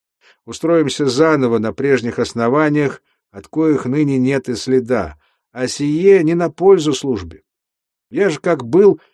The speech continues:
искренне открытый, поздно уж мне переменяться. Противодействуйте врагу, этого достаточно. Да что там? Разве через шесть дней армия наша не будет под Очаковым,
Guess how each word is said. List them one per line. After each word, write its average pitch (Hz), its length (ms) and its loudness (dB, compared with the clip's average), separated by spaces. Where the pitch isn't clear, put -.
искренне 143 640 -2
открытый, 147 680 0
поздно 220 340 -4
уж 135 160 -2
мне 123 240 0
переменяться. 123 880 -4
Противодействуйте 170 960 -2
врагу, 165 560 0
этого 190 260 -6
достаточно. 160 840 -4
Да 180 100 -12
что - 400 -6
там? 76 240 -18
Разве 180 300 -2
через 170 280 -4
шесть 156 360 2
дней 175 280 2
армия 156 420 -2
наша 160 300 -4
не 139 120 -4
будет 214 380 -4
под 196 160 -2
Очаковым, 107 600 -6